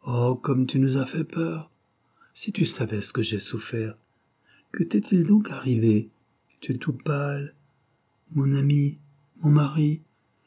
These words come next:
est-ce que tu ne peux pas embrasser Monique? D'une main le relevant, elle l'attira dans la pièce et le contraignit à s'asseoir, puis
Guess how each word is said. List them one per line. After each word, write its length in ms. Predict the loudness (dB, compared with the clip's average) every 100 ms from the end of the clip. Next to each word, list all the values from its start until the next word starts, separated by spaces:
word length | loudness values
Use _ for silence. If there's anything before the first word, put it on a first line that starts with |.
| _
est-ce 200 | -6 0
que 60 | 0
tu 180 | 4
ne 60 | 4
peux 140 | 4
pas 100 | 2
embrasser 500 | 0 0 -2 -2 2
Monique? 560 | 4 4 4 2 0 -6 _ _ _ _ _ _ _ _ _ _ _
D'une 160 | 0 2
main 200 | 4 4
le 80 | 2
relevant, 600 | 4 4 6 4 2 -2 _ _ _
elle 120 | -2
l'attira 460 | -2 -2 -2 -2 -2
dans 120 | -2
la 140 | -2 -4
pièce 420 | -4 -6 -4 -4
et 40 |
le 120 | -4
contraignit 540 | -4 -6 -6 -2 -2 -2
à 80 | -4
s'asseoir, 600 | -6 -6 -4 -4 -4 -8
puis 280 | 0 0